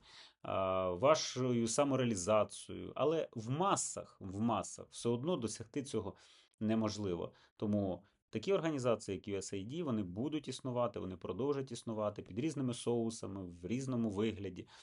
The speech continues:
Але, а, маніпуляції суспільством ніхто не скасовував. Чи винні ми в цьому? Звісно, ні. Але таке життя. А можна з цього якось вибратись? Можна. Можна, якщо ви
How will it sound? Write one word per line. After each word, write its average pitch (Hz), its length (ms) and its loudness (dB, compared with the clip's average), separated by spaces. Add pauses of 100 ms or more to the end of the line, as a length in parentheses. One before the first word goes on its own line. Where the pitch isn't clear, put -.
(360)
Але, 98 600 2
а, 101 160 -6
маніпуляції 113 720 0
суспільством 120 640 -6
ніхто 127 360 -6 (240)
не 104 100 -4
скасовував. 87 640 -8 (280)
Чи - 160 -2
винні 196 300 4
ми 110 120 4
в 95 60 -4
цьому? 87 400 -8 (440)
Звісно, 127 720 0 (360)
ні. 101 320 0 (360)
Але 113 560 2 (140)
таке 165 300 -2
життя. 127 400 -4 (360)
А 110 100 -2
можна 190 320 4
з 123 60 -6
цього 113 180 2
якось 107 300 -2
вибратись? - 600 -6 (260)
Можна. 92 500 -4 (320)
Можна, 143 540 4
якщо 101 320 -2
ви 101 160 0